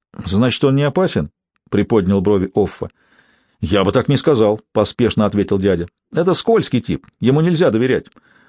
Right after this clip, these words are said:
Он изобразил льстивую улыбку, почтительную до отвратительности. «Может быть, вашему величеству следует выбрать ему танзуру и заключить в монастырь?» Заключение нежелательной персоны в монастырь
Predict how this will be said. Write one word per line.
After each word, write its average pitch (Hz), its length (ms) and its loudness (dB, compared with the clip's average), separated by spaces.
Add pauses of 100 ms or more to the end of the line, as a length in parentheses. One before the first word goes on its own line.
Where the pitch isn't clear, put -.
(200)
Он 101 160 0
изобразил 104 580 2
льстивую 101 540 0
улыбку, 120 520 0
почтительную 120 960 -2
до 117 120 2
отвратительности. 120 760 -2 (540)
«Может 117 360 2
быть, 123 240 -2
вашему 120 420 2
величеству 117 580 -2
следует 123 460 2
выбрать 123 420 2
ему 127 200 2
танзуру 131 680 0
и 127 160 -2
заключить 135 440 0
в 113 40 -2
монастырь?» 143 560 0 (1600)
Заключение 131 680 2
нежелательной 117 580 2
персоны 107 460 0
в 90 60 -2
монастырь 113 560 0